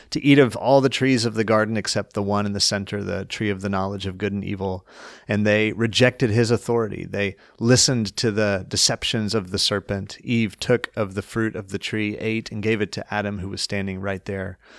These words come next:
with her. And then God comes on the scene in Genesis three, walking in the garden in the cool of the day, which is a beautiful thought that they would have encountered God this sort of way, this intimate way where he's walking in the garden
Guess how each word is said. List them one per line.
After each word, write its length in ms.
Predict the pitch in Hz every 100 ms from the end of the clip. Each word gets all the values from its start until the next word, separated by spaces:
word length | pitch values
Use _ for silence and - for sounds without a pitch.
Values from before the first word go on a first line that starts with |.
| - _ 113
with 200 | 117 113
her. 180 | 107
And 140 | 101 107
then 120 | 104
God 300 | 110 120 117
comes 340 | - 123 113 -
on 300 | 110 123 127
the 80 | 117
scene 420 | - 120 117 104
in 120 | 95
Genesis 520 | 95 110 101 - 101 -
three, 280 | 104 101
walking 540 | 95 98 110 - 120 113
in 120 | 107
the 60 | 98
garden 400 | 101 101 98 95
in 80 |
the 80 | 92
cool 280 | - 107 98
of 140 | 98
the 100 | 95
day, 280 | 92 92 92
which 180 | 98 -
is 80 | 95
a 60 |
beautiful 680 | 85 101 101 95 98 92 92 - - - - _ _
thought 500 | - - 95 87 -
that 120 | 101
they 160 | 104
would 160 | 110 101
have 120 | 101
encountered 480 | 95 - 107 101 95
God 260 | 104 95 92
this 120 | 92
sort 240 | - 98
of 80 | 90
way, 220 | 92 87
this 200 | 87 92 -
intimate 500 | 117 117 110 104 -
way 180 | 90
where 140 | 92 90
he's 220 | 95 -
walking 500 | 80 107 - 120 117
in 140 | 104
the 80 | 98
garden 520 | 92 95 95 90 87